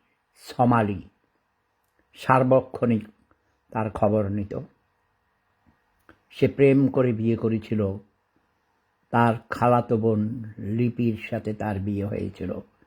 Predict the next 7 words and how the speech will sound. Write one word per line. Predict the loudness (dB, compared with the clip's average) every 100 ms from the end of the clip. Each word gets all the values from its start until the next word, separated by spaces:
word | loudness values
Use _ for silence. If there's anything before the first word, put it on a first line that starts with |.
| _ _ _ _ _ _ _ _
বিয়ের | -6 2 4 4
ঘটকালি | 4 2 2 0 2 2
আমি | 0
করেছিলাম, | -2 -4 -4 -2 -2 -4 -8 -6
যদিও | -6 -6 -6 -4
অনেক | -4 -4
কাহিনী। | -4 -2 -2 -4